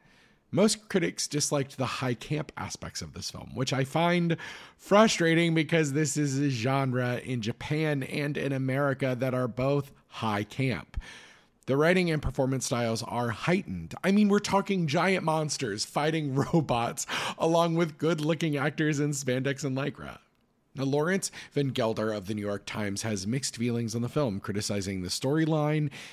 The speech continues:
and dialogue and praising the visual effects and the production value.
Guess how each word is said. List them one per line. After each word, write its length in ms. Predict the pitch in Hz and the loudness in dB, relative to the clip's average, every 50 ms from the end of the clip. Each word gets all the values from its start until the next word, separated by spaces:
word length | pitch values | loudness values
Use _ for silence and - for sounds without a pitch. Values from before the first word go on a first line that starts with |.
| - - | -20 -18
and 240 | - - 80 85 - | -14 -14 -14 -8 -4
dialogue 720 | - 135 151 196 190 185 175 175 170 165 160 165 165 135 - | 0 4 6 6 6 6 6 6 6 6 4 4 2 0 -2
and 300 | - - 113 113 120 - | -4 -4 -6 -6 -6 -4
praising 480 | - - 143 147 147 131 143 147 143 | -2 0 2 2 2 2 0 0 0
the 40 | 139 | -2
visual 380 | 120 123 135 113 120 120 117 120 | -2 -2 -2 -2 -2 -2 -2 -2
effects 420 | 120 - - 135 127 - - - | -2 -2 -2 -2 -2 -4 -6 -8
and 120 | 104 113 131 | -6 -6 -4
the 40 | |
production 460 | 127 - 147 139 165 - - - 107 95 | -2 -2 -2 -2 -2 -4 -6 -6 -6 -6
value. 380 | 78 64 64 58 - 50 - | -6 -8 -10 -12 -12 -14 -16